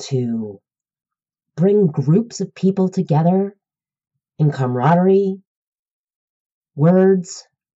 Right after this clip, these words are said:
allow leaders to sway people. Words have significant power. And as I talked about in the last episode, negative self-talk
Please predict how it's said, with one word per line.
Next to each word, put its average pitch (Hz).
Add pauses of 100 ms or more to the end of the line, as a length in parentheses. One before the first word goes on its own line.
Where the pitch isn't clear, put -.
(140)
allow 143
leaders 160 (720)
to 131
sway 147 (720)
people. 226 (640)
Words 165
have 147
significant 165
power. 127 (1500)
And 180
as 208
I 226
talked 220
about 165
in 135
the 127
last 123
episode, 143 (1500)
negative 202
self-talk 120